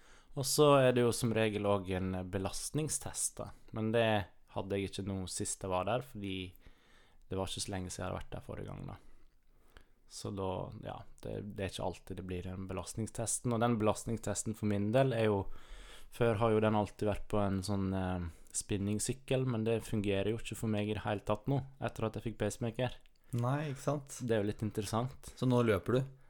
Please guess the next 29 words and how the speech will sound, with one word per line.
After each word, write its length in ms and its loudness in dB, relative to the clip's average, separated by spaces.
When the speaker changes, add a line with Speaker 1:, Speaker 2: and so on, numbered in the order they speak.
Speaker 1:
Nå 100 2
må 140 2
jeg 100 0
springe 280 -4
på 100 -8
tredemølle, 500 -4
ja, 160 -10
for 160 -10
å 60 -10
ta 160 -6
en 100 -10
sånn 180 -8
belastningstest. 720 -10
For 140 -2
jeg 40 -6
får, 280 2
får 240 -2
ingen 420 6
pulsstigning 1000 2
i 120 0
det 140 0
hele 260 0
tatt 320 -6
når 80 -4
jeg 60 -6
sitter 180 -10
på 100 -8
en 60 -6
spinningsykkel. 720 -8